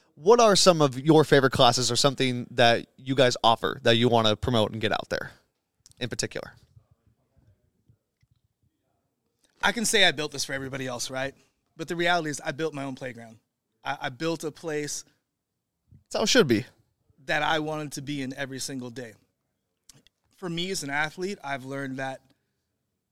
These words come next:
Speaker 2: for me to bring the most out of myself, I have to cross train. I have to do CrossFit. I have to do kickboxing. I have to swing from the rafters. Um, I have to do a multiple amounts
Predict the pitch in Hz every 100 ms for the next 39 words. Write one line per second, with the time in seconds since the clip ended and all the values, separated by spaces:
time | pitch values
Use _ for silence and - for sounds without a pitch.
0 | _ _ - 147 151 160 165 143 165 156
1 | 143 147 160 165 165 160 170 160 - 139
2 | 139 147 135 131 - 131 120 - 120 127
3 | 131 _ _ - 139 143 131 131 131 131
4 | 120 _ _ _ - 175 147 - 127 127
5 | 135 139 135 131 147 139 175 147 143 127
6 | - 123 131 143 143 135 - - 156 143
7 | 151 143 147 151 147 131 117 107 - _
8 | _ - 135 131 127 139 156 165 165 156
9 | 143 139 143 151 151 151 143 143 135 127
10 | - _ _ _ _ _ 147 143 139 139
11 | 135